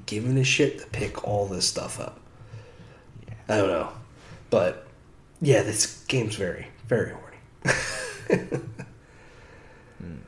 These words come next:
Speaker 1: So, I don't know. But, like, I'm kinda with you. Like, I don't, I'm not blown away with this game, but I'm, I don't hate it at the same time. I wanna see more of it and see where it goes, but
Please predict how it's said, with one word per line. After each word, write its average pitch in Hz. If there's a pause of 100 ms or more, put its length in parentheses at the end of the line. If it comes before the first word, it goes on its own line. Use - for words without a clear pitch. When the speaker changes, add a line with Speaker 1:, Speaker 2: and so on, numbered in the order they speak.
(420)
Speaker 1:
So, 170
I 113
don't 82
know. -
But, 160
like, 208
I'm 185
kinda 170
with 127
you. 107
Like, 117
I 151
don't, 170 (120)
I'm 156
not 165
blown 151
away 143
with 139
this 139
game, 127
but 113
I'm, 107
I 117
don't 135
hate 110
it 113
at -
the -
same 101
time. 98
I 95
wanna 117
see 110
more 95
of 90
it 92
and 90
see 120
where 104
it 110
goes, 90
but -